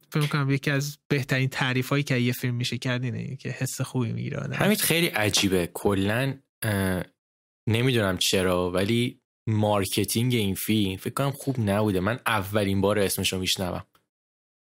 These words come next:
Speaker 1: آه، نه، منم زیاد شنیده بودم، ولی احتمالاً خود آمازون متوجه شده بوده که زیاد بازخورده خوب نیست. تمرکزشو می‌ذاره رو فیلمای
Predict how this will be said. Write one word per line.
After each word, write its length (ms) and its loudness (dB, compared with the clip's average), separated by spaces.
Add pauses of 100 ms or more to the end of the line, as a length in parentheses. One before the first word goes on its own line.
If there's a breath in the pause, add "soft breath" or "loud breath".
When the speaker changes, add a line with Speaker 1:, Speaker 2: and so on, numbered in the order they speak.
(720 loud breath)
Speaker 1:
آه، 240 6
نه، 300 4
منم 300 4
زیاد 300 2
شنیده 420 2
بودم، 400 4
ولی 200 2
احتمالاً 560 2
خود 280 2
آمازون 480 2
متوجه 500 0
شده 280 0
بوده 180 0
که 140 -4
زیاد 360 -4
بازخورده 520 0
خوب 340 0
نیست. 440 -2 (260)
تمرکزشو 600 2
می‌ذاره 220 4
رو 80 2
فیلمای 460 0